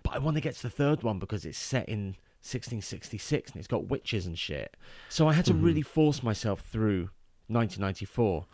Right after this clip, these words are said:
Speaker 1: really liked nineteen seventy-eight.
Speaker 2: That's funny because you hate slasher films. You're not a slasher fan.
Speaker 1: No, I'm not.
Speaker 2: Like, your idea of hell is watching Friday the thirteenth on repeat.
Speaker 1: Yeah,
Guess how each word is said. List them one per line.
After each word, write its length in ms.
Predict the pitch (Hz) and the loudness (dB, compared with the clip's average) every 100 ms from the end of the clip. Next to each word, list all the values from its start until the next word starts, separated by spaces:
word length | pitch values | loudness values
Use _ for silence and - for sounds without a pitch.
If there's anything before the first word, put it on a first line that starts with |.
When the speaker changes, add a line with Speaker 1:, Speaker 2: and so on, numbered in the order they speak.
| - | -8
Speaker 1:
really 580 | 98 101 120 131 117 107 | -2 6 10 10 10 6
liked 380 | 98 90 69 104 | 4 2 -2 -2
nineteen 300 | 92 90 92 | -2 -2 -4
seventy-eight. 840 | 98 92 90 90 82 73 - - - - | -2 -2 -2 -2 -2 -4 -8 -18 -20 4
Speaker 2:
That's 180 | 165 - | 6 6
funny 320 | - 196 233 | 10 12 12
because 300 | 139 151 135 | 10 8 8
you 100 | 160 | 6
hate 420 | - 151 170 - | 4 6 6 4
slasher 380 | - 151 165 - | 4 4 4 2
films. 320 | - 110 92 | 2 4 6
You're 100 | 123 | 6
not 240 | 123 160 135 | 8 6 4
a 40 | |
slasher 340 | - 151 - | 4 4 2
fan. 340 | 147 - - 92 | 0 0 0 2
Speaker 1:
No, 320 | 143 185 175 - | 6 8 8 6
I'm 240 | 135 143 | 4 6
not. 180 | 170 160 | 6 6
Speaker 2:
Like, 140 | 123 | 8
your 140 | 156 160 | 10 10
idea 260 | 156 147 | 10 10
of 80 | 127 | 10
hell 180 | 147 135 | 8 8
is 100 | 104 | 8
watching 260 | 113 - | 6 6
Friday 260 | 113 117 107 | 6 6 6
the 80 | 104 | 4
thirteenth 480 | 117 110 131 127 - | 4 4 4 4 4
on 80 | 95 | 2
repeat. 460 | 95 135 113 - - | 2 2 0 -4 -4
Speaker 1:
Yeah, 240 | 117 160 | 8 8